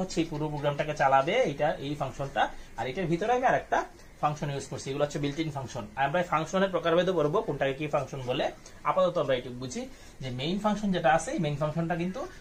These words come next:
পুরো প্রোগ্রামটাকে চালাবে। এবং এই main ফাংশনটা শুরু হচ্ছে এইখান থেকে,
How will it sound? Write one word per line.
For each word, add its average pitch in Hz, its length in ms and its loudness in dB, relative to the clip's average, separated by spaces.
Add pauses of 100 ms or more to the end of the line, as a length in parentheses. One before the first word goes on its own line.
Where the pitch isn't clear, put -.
(160)
পুরো 175 180 -2
প্রোগ্রামটাকে 160 460 0
চালাবে। 131 300 4 (320)
এবং 147 120 -4 (100)
এই 160 120 2
main 180 180 2
ফাংশনটা 185 420 2
শুরু 180 200 0
হচ্ছে 175 240 -2 (120)
এইখান 151 260 -2
থেকে, 196 180 0